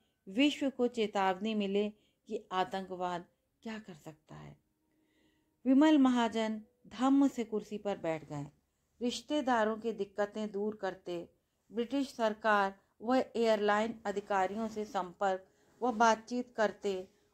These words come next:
उनका शरीर व दिमाग दोनों ही थक गए थे। उस पर इतनी सारी लाशों का सामूहिक क्रियाकर्म। उन्होंने आंखें मूंद ली। "मिस्टर महाजन।"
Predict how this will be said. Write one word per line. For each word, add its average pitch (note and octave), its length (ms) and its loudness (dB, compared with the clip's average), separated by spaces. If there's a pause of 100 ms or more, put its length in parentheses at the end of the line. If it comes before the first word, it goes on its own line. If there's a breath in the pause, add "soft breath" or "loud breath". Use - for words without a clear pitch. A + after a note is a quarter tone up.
उनका A3+ 320 0
शरीर G#3+ 680 0 (200)
व A3 140 4
दिमाग F3+ 540 -2 (480)
दोनों A3+ 400 6
ही C#4+ 100 4
थक - 340 -4
गए G#2+ 180 -10 (100)
थे। D3 240 -20 (1200)
उस C#4 180 0
पर D#4+ 260 0 (140)
इतनी C4 420 2
सारी A#3 460 0
लाशों A#3 440 0
का B3+ 180 -2
सामूहिक A3 720 0
क्रियाकर्म। A3+ 760 0 (1000)
उन्होंने C#4 360 6 (120)
आंखें A3 360 0
मूंद F3+ 280 -8
ली। D3+ 220 -14 (300)
"मिस्टर A3 280 -8
महाजन।" G#3 580 0